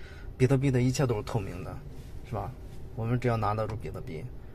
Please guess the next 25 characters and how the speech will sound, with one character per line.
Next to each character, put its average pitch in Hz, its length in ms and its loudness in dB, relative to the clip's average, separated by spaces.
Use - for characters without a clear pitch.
这 135 100 4
个 117 80 6
东 117 180 2
西 117 100 0
就 113 100 2
是 117 80 4
全 117 220 2
世 135 160 0
界 110 340 4
流 104 200 0
通 110 200 -2
的 110 100 2
最 139 140 6
顶 110 200 -2
级 - 80 -8
的 87 120 -2
资 - 140 -6
产。 - 120 -8
你 127 100 0
就 123 220 4
到 127 120 6
现 127 240 2
在 127 140 4
来 95 160 0
说， 90 340 -4